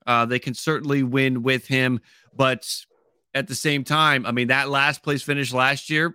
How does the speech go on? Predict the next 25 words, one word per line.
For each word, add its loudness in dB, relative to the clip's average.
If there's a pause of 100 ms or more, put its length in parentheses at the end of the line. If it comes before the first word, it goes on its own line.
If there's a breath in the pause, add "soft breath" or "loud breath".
he -4
was 0
there. 2
Last 0
place -2
finish -4
this -4
year, -2
he's -2
there. 2 (260 soft breath)
You -20
can -2
blame 0
it 2
on 2
the 0
roster, 2
and 0
that's, 0
I -4
think, -4
where 2
a 2
lot 4
of, -8